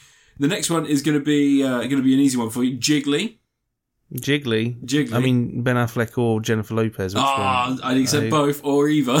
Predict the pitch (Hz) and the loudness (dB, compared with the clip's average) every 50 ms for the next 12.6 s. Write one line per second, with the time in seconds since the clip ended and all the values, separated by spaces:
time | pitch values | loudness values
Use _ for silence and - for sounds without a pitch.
0 | - - - - - - - 110 107 107 107 - 117 110 110 - 120 - - 127 | 0 -2 -8 -20 -20 -12 -8 -6 -6 -6 -4 -4 -6 -6 -4 -4 -4 -2 -2 -2
1 | 127 117 113 107 104 98 113 113 110 107 104 101 101 101 - _ _ _ _ _ | 0 0 0 -2 -2 -2 -2 -2 0 0 -2 -2 -4 -8 -10 _ _ _ _ _
2 | _ - - 120 123 117 - - - 135 147 160 151 143 135 143 147 151 151 139 | _ -14 -6 -4 -4 -4 -4 -2 -2 0 0 0 0 -2 -2 0 0 2 2 4
3 | 143 139 127 123 147 143 - - 131 113 92 104 107 110 120 120 117 - - - | 2 2 2 2 0 -2 -2 -4 -8 -8 -6 -6 -6 -4 -2 0 0 0 0 0
4 | - - - - 160 156 143 123 120 120 107 98 101 117 131 139 - - _ - | 0 0 0 2 2 2 0 0 0 -2 -4 -4 -4 -4 -4 -6 -8 -14 _ -20
5 | - - - 101 101 107 117 - - - _ _ _ _ _ _ _ _ 143 120 | -18 -12 -10 -10 -8 -6 -6 -8 -8 -10 _ _ _ _ _ _ _ _ -8 -6
6 | 110 107 104 101 98 98 104 120 117 117 117 120 120 123 123 123 135 127 135 131 | -4 -4 -4 -6 -8 -8 -8 -6 -4 -2 -2 0 0 0 0 2 2 2 2 2
7 | 131 127 123 131 139 131 117 110 107 110 120 113 107 107 113 110 110 107 117 110 | 2 2 2 2 2 2 2 0 -2 -2 -2 -2 -2 -2 -2 -4 -4 -4 -4 -4
8 | 110 110 107 - 123 117 113 107 104 101 - 101 98 95 101 107 110 107 - _ | -2 -2 -2 -2 -2 -2 -2 -4 -6 -8 -10 -12 -12 -10 -10 -12 -12 -14 -18 _
9 | _ _ _ _ _ - - 139 143 104 104 143 135 120 110 113 113 117 113 110 | _ _ _ _ _ -4 -2 -2 0 0 0 0 0 0 0 0 0 0 -2 -4
10 | - 110 107 101 - - - 123 120 113 - 131 117 113 113 107 104 98 76 - | -8 -10 -10 -10 -10 -8 -6 -6 -4 -4 -4 -4 -2 -2 -4 -4 -6 -8 -12 -16
11 | - - - _ _ _ _ - 156 139 - - 113 110 - - - - 107 107 | -20 -20 -20 _ _ _ _ -6 -4 -4 -2 -4 -4 -6 -6 -6 -4 -4 -4 -4
12 | 107 104 101 - 139 135 131 107 107 110 - | -4 -6 -6 -4 -2 -2 -2 -2 -4 -6 -8